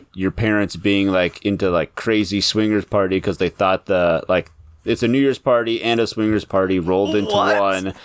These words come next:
Speaker 1: 'cause they thought the world was gonna end. So you really don't know who your dad is. Sorry to break
Speaker 2: Oh,
Speaker 1: it to you.
Speaker 2: man.
Speaker 1: Like, we're gonna go there.
Speaker 2: We started this podcast to help you through this.
Speaker 1: <laughs>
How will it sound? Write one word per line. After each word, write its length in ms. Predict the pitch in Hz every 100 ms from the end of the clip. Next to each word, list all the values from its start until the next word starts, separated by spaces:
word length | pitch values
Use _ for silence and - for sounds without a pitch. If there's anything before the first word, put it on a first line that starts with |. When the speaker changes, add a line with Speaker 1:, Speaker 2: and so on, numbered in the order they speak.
| - - -
Speaker 1:
'cause 140 | - 104
they 80 | 113
thought 240 | 113 101
the 80 | 101
world 280 | 98 110 95
was 140 | 87
gonna 200 | 95 85
end. 380 | 64 78 76 76 -
So 380 | - 95 87 85 - -
you 160 | 123
really 220 | 156 160 151
don't 180 | 147
know 160 | 143 135
who 80 | 143
your 200 | 123 113
dad 340 | 107 104 101
is. 240 | 92 90 87
Sorry 340 | - 110 104
to 80 | 98
break 240 | 95 87
Speaker 2:
Oh, 60 | 85
Speaker 1:
it 80 | -
to 180 | 90
you. 60 | 82
Speaker 2:
man. 180 | 78 76
Speaker 1:
Like, 220 | 80 80 - -
we're 120 | 104
gonna 180 | 104 95
go 220 | 87 85
there. 340 | 76 73 73 - - _ - - - -
Speaker 2:
We 100 | 123
started 380 | - 135 139 135
this 160 | 127
podcast 640 | - 123 120 - 117 110 -
to 80 | -
help 240 | 110 -
you 100 | 117
through 280 | 110 113 110
this. 120 | 110 120 - 139 - 151 -
Speaker 1:
<laughs> 260 | - -